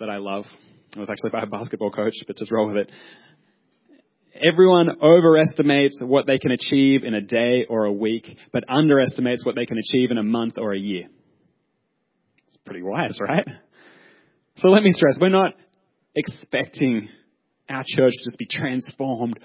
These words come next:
overnight. But this year, as we lean on Jesus, lean into Jesus together,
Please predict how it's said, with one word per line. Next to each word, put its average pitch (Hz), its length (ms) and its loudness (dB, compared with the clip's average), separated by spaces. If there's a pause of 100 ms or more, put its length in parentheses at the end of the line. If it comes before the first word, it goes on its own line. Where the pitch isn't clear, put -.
(160)
overnight. 113 520 0 (1700)
But 143 160 0
this 214 220 6
year, 170 220 2
as 170 200 0
we 143 320 2 (100)
lean 151 760 0 (380)
on 139 300 0 (100)
Jesus, 117 340 -2
lean 139 640 -2
into 147 400 0
Jesus 110 540 -6 (420)
together, 104 420 -4